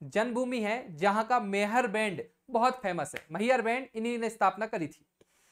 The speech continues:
सांची की बात करें दोस्तों, रायसेन जिले में झांसी इटारसी रेल मार्ग पे आपको देखने को मिलेगा।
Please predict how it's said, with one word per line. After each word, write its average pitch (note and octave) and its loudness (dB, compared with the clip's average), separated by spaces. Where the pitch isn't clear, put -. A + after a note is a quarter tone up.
सांची A#3+ 4
की C#4 -2
बात B3 4
करें B3+ 0
दोस्तों, A#3+ 0
रायसेन A3+ 4
जिले A#3+ 0
में A#3+ -2
झांसी G#3 -2
इटारसी A3+ -2
रेल A3 -2
मार्ग A3 0
पे A#3 0
आपको G#3 0
देखने A3+ -4
को A3 -6
मिलेगा। C#3+ -6